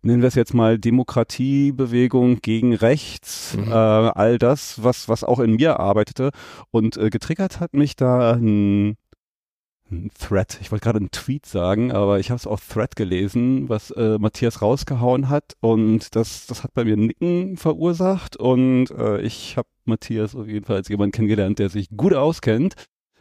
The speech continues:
Speaker 1: Da können wir ja gleich zu kommen. Aber, äh, Matthias, äh, jetzt erzähle ich irgendwie viel über dich. Stell dich doch mal selber vor.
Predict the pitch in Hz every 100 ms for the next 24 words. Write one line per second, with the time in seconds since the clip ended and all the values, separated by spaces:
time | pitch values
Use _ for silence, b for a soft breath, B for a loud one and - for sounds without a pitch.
0 | - 110 139 156 120 113 135 135 - 123
1 | 107 90 101 107 104 - 104 107 110 143
2 | 101 - - - 110 98 101 92 - _
3 | - - - 107 - 101 104 - - 98
4 | 98 - 107 101 101 120 - - - 107
5 | - 95 98 95 104 - 92 85 90